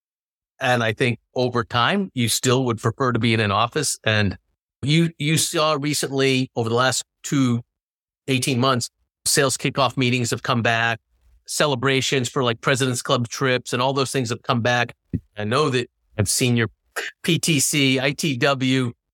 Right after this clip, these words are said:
all those conference, record attendance, like, record. That's what we're talking about. People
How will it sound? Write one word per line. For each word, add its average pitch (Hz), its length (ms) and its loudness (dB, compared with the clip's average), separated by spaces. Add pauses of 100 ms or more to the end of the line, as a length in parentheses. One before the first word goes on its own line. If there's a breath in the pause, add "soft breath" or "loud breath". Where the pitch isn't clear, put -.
(160)
all 151 200 0
those 151 180 0
conference, 135 440 -4 (800)
record 254 300 0
attendance, 233 640 -2 (840)
like, 254 120 0 (300)
record. 117 480 0 (840)
That's 165 240 0
what 202 120 -2
we're 190 120 0
talking 240 300 -2
about. 95 220 -2
People 160 380 2